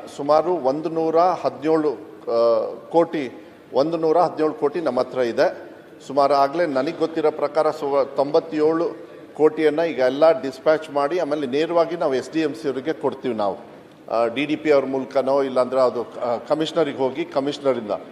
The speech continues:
ನಮ್ಮ ಪ್ರಿನ್ಸಿಪಲ್ ಸೆಕ್ರೆಟರಿಯಿಂದ ಕಮಿಷನರಿಗಾಗಲೇ ದುಡ್ಡು ಡೆಪಾಸಿಟು ಆಗಿದೆ.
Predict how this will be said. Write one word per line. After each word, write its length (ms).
ನಮ್ಮ 220
ಪ್ರಿನ್ಸಿಪಲ್ 560
ಸೆಕ್ರೆಟರಿಯಿಂದ 760
ಕಮಿಷನರಿಗಾಗಲೇ 880
ದುಡ್ಡು 400
ಡೆಪಾಸಿಟು 580
ಆಗಿದೆ. 480